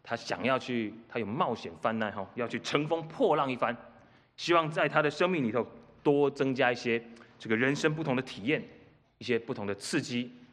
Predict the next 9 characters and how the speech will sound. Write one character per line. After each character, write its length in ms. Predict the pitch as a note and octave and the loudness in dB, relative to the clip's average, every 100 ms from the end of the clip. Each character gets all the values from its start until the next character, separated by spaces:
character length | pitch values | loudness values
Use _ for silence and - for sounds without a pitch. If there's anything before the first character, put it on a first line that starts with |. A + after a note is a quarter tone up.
| - - | -20 -4
挑 200 | G#2 F2 | -2 2
战。 220 | C#3 G#2 - - - _ _ _ _ _ _ _ _ - - - - _ _ _ _ _ | 2 2 -6 -20 -20 _ _ _ _ _ _ _ _ -20 -20 -20 -20 _ _ _ _ _
或 160 | B3 E3+ | 2 2
许 200 | - A2 | 2 -2
呢， 180 | G#2+ - - - _ - - - - | -2 -6 -20 -20 _ -20 -20 -16 -4
我 100 | A2 | 0
们 120 | A#2+ | 4
当 240 | B2+ B2+ | 2 2
中 320 | B2 A#2+ A#2+ | 0 0 -2